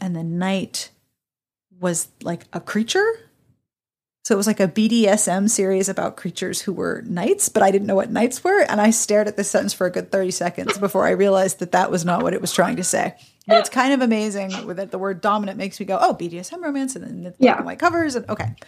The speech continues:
Speaker 1: So Lisa says, "I can barely find any, but bonus points if they aren't paranormal or ghosts, as I'm looking f-, more for people who just live most of their lives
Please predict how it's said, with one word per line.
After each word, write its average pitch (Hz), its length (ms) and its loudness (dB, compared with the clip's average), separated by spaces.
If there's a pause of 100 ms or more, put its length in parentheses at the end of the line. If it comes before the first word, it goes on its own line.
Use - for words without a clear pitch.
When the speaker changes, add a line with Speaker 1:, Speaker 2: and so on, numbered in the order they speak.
(440)
Speaker 1:
So - 280 0
Lisa 254 280 2
says, 190 300 0
"I 247 140 2
can 247 160 2
barely 277 260 4
find 262 240 4
any, 190 300 -2
but 175 180 -8
bonus 262 300 -2
points 196 340 -6
if 190 100 -10
they 190 140 -2
aren't 277 300 -2
paranormal 233 600 2
or 175 140 -4
ghosts, - 680 2
as 202 340 2
I'm 202 160 0
looking 262 240 0
f-, - 180 -10
more 226 300 6
for 294 160 -2
people 180 460 -2 (240)
who 262 120 2
just 233 300 0
live 226 220 2
most 175 320 0
of 190 120 -4
their 196 160 4
lives 175 460 0